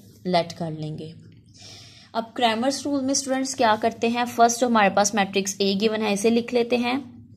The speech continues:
A is equal to two minus two three two। क्रैमर्स रूल में क्या करेंगे स्टूडेंट्स, अगर हम देखें तो हमारे पास जो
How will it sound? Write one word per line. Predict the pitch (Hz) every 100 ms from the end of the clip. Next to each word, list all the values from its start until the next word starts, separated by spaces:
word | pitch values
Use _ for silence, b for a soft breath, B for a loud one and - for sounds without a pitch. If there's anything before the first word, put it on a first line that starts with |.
| - 202
A | 208 208
is | 196 -
equal | 185 190 190 190 190
to | 208 202 202 -
two | 214 214 226 - - - 190
minus | 190 180 185 202 -
two | 240 254 - - - -
three | 208 208 226 - - _ _ 180
two। | 160 165 - _ _ _ - - - - _ _ _ _ _ _ _ _ _ _ _ _ _ - - _ _ - B B B B B B B -
क्रैमर्स | 240 240 269 302
रूल | 294
में | 285
क्या | 285 247 240
करेंगे | 254 254 254
स्टूडेंट्स, | 262 240 247 269 -
अगर | 226 214 247
हम | 277 240
देखें | 202 190 196 233 233
तो |
हमारे | 247 214 180 185
पास | 208 214 -
जो | 214